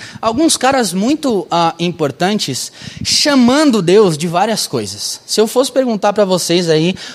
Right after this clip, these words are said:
os nomes que criavam, que inventavam e que chamavam Deus, vocês vão me falar um monte de coisa.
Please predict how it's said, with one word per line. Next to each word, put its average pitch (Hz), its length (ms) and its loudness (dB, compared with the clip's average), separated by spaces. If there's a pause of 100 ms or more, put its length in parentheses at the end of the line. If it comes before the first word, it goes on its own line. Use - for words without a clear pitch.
os 175 140 2
nomes 175 400 2
que 165 140 -4
criavam, 156 600 0
que - 140 -6
inventavam 165 580 -2
e 147 60 0
que 143 100 -8
chamavam 156 560 0
Deus, 180 220 0
vocês 202 140 -4
vão 233 80 0
me 330 100 -2
falar 220 240 0
um 262 40 -4
monte 277 180 -2
de - 80 -12
coisa. 139 340 -2